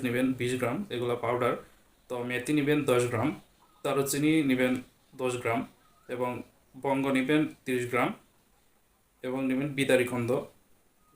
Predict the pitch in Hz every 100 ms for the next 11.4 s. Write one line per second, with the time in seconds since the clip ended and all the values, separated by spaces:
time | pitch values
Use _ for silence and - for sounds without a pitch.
0 | 127 127 127 127 131 123 120 131 127 127
1 | 123 123 208 - _ _ _ _ - 131
2 | 127 131 - 139 151 147 151 127 127 -
3 | 123 107 - - _ 123 135 151 147 127
4 | 131 - - 113 117 113 120 123 - 123
5 | 113 117 135 117 120 117 113 110 107 110
6 | 107 107 - 117 113 110 113 107 113 110
7 | 104 113 104 - - - - _ _ _
8 | 139 - 135 127 120 98 127 117 117 113
9 | 110 113 113 107 - 156 151 170 165 -
10 | 151 127 131 139 131 117 113 139 - -
11 | 127 123 113 117